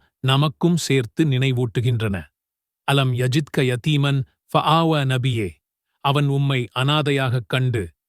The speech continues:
அப்பால் உமக்கு புகலிடம் அளிக்கவில்லையா?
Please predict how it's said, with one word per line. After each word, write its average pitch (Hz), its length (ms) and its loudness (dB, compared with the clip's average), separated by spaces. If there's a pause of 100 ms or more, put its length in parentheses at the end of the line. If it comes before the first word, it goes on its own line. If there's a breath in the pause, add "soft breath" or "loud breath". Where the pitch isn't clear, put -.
(200)
அப்பால் 120 580 -2 (260)
உமக்கு 139 520 -2
புகலிடம் 139 520 0
அளிக்கவில்லையா? 123 800 -2